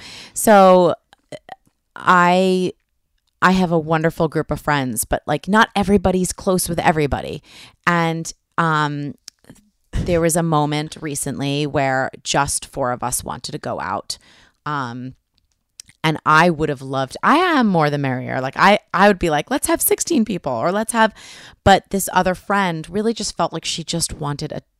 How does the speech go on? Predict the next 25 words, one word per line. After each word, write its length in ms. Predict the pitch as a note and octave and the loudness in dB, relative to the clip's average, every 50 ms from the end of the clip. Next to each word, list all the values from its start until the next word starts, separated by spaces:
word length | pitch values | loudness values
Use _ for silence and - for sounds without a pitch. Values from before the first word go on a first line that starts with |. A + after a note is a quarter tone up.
| _ - | _ -8
just 300 | - G#3 F#3+ - - - | -6 -4 -4 -6 -8 -10
the 80 | - | -14
four, 200 | - - F3+ F3+ - | -14 -12 -12 -12 -12
she 200 | - - - F3+ - - | -12 -12 -14 -14 -12 -6
just 400 | - A3+ A#3 A#3+ A#3 - - - | -2 0 0 0 0 -2 -6 -8
really, 500 | F3 F#3+ G3 G3+ G3+ G3 G3 G3+ F#3+ - - - - - _ _ _ _ _ - | -6 -2 0 0 2 2 2 0 -2 -4 -10 -20 -20 -20 _ _ _ _ _ -2
not 240 | A#3+ D4 D#4+ - | 0 0 0 2
because 180 | - G4+ - F#4+ | 0 0 0 -4
she 160 | - - - C4+ | -8 -8 -10 -10
didn't 400 | - D4+ D#4+ C#4+ C4 C4 - - | -8 -6 -4 -2 -2 -4 -6 -8
like 360 | G#3+ A3+ A#3 C4 D4 - - | -2 2 2 2 2 2 -2
the 140 | C4+ A#3 - | -8 -6 -4
<laughs> 40 | - | -2
other 160 | A#3 A#3+ A#3 | -2 -2 -2
people. 540 | - - - F4 F4 - F#3+ D#3 C#3 - - - - - - - - | -4 -6 -8 -8 -6 -4 -4 -4 -4 -6 -8 -14 -20 -20 -20 -20 -14
She 140 | - - A#3+ | -12 -10 -6
just 200 | - C#4 C4+ - | -6 -6 -4 -4
felt 160 | - A3+ - | -4 -4 -4
she 140 | - - B3+ | -4 -6 -4
wanted 300 | A#3+ A#3+ A#3+ A#3+ - G#3+ | -2 -2 -2 -2 -4 -6
it 80 | - G#3 | -4 -4
more 160 | G3 F#3 - | -4 -4 -4
intimate. 460 | - F3 F3 - F3+ D#3+ C#3 - - - - - - - - - | -6 -8 -8 -6 -6 -6 -6 -8 -10 -14 -20 -20 -20 -14 -6 -2
And 100 | G3 G3+ | -2 -2
I, 80 | G3+ | -2